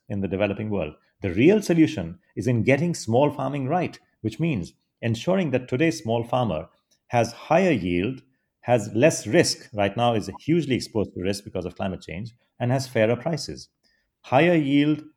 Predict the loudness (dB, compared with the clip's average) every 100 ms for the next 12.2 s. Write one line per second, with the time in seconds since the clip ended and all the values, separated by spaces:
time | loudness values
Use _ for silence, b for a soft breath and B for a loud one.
0 | _ 4 6 6 4 2 0 -2 -10 -2
1 | 2 2 2 -2 -2 -6 -12 -16 _ _
2 | 4 10 10 10 6 -2 -20 _ _ 0
3 | 4 4 2 -2 -2 -4 -6 0 0 -2
4 | -8 -8 -8 -4 -4 -4 -10 b b _
5 | 0 2 2 0 -2 -4 -2 -4 -4 -4
6 | -2 -2 -6 -8 -4 0 0 -2 -4 -4
7 | -4 -6 0 0 0 -4 -6 -6 -6 -4
8 | -4 -6 -4 -4 -4 -8 -8 -4 -2 -4
9 | -6 -6 -8 -8 -16 -20 _ _ _ 0
10 | 0 -2 0 0 0 0 0 -2 -4 -8
11 | -8 -14 _ 0 0 0 0 2 4 4
12 | 4 0